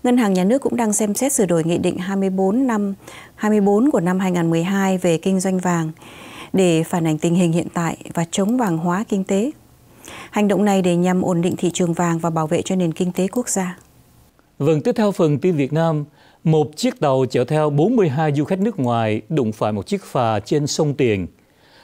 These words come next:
Speaker 2: Vào khoảng sáu giờ tối ngày mười chín tháng tư, một chiếc tàu du lịch mang dòng chữ Hàng Châu Tourist Express chở theo nhiều du khách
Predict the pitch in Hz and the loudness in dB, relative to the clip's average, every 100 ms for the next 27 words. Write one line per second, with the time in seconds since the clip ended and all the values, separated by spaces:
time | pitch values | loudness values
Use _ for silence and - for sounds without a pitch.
0 | - - 151 135 120 120 165 220 165 120 | -10 0 0 0 -2 -2 0 2 2 2
1 | 156 185 127 117 170 180 202 - 180 170 | 0 0 0 0 -2 -2 -2 0 2 4
2 | 156 - - _ 151 139 - 196 - 147 | 2 -4 -20 _ 0 0 0 -4 -2 0
3 | 127 117 156 147 - 139 143 127 101 - | 0 2 2 0 0 -2 0 0 -2 -2
4 | 120 104 202 208 _ - 131 113 104 147 | 0 2 0 -2 _ -6 -4 -2 -2 0
5 | 143 135 127 147 131 165 - - 117 - | 2 0 -2 0 2 0 -2 -8 -6 -4
6 | - 151 220 - - - - 139 117 156 | 0 0 0 -6 -18 -20 -2 0 0 0
7 | 160 147 131 120 139 139 | 2 2 2 2 0 -2